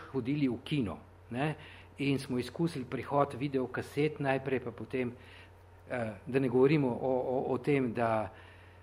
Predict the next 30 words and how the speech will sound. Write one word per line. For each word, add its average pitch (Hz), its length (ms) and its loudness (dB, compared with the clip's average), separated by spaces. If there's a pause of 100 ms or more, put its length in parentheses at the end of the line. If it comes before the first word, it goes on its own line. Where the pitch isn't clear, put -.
(100)
da 123 120 2
je 123 60 6
bilo 127 200 8
za 131 140 6
ponort 135 640 8
potem, 131 440 4
ko 131 160 4
je, 110 340 4
ko 127 140 -2
so, 110 400 -2
ko 113 140 -8
so 104 320 -6 (480)
z, 131 220 -6
z, 117 460 -4
izumili 131 360 2
D 120 160 8
V 113 200 2
D, 151 240 4
ne, 131 220 2 (120)
ti 135 100 -4
si - 140 -12
pa 123 60 -2
imel 127 400 2
skladišče, 123 720 -2
ne 101 140 -4
vem, 113 240 -2 (240)
tisoč 123 400 -6
petsto 123 300 -2
kaset, - 520 -4 (100)
ne, 120 100 -4